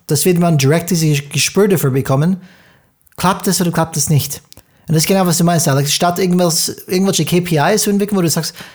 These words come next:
das spiegelt eigentlich gar nichts ab, was wir haben möchten. Nur weil wir irgendwas in Zahlen, Daten, Fakten zwingen möchten,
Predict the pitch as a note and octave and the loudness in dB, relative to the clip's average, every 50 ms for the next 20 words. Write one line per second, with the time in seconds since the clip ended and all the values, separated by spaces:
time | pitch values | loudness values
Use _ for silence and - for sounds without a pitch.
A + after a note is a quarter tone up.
0 | - - C3+ - - - D#3+ F3+ G3 E3 D#3+ F3+ E3+ E3+ E3 F3 E3 F3+ - - | -6 -4 -4 -2 0 0 0 2 2 2 2 2 2 2 2 2 2 0 0 0
1 | D#3+ F3 - F#3 D3+ - - C3 C3+ G3+ F#3 D3 B2 A2+ - - - D3 F#3 G#3+ | -2 -2 0 -2 -2 0 0 0 0 2 2 0 0 -2 -4 -2 -2 -2 -2 -2
2 | - - - - - - _ - D3+ F#3 F#3+ G3+ F#3 F3 E3+ D#3+ D3+ E3 F3+ F#3 | -4 -8 -20 -20 -20 -16 _ 0 2 2 4 2 2 2 2 2 2 2 2 2
3 | F3 D#3+ - D#3+ D3 - D#3 D#3 D#3+ D#3 E3 E3+ E3+ D#3 C#3 D#3 D3+ - - C#3 | 2 2 2 0 0 0 0 0 2 2 0 0 0 -2 -2 -2 -2 -2 -2 -2
4 | C3 - - - F#3 B3 C#4 A#3 E3+ D3 C3+ B2+ - - - D#3+ F#3 B3+ C#4 - | -2 -2 -2 0 0 0 2 2 2 2 2 0 -2 -2 -2 0 0 0 -2 -6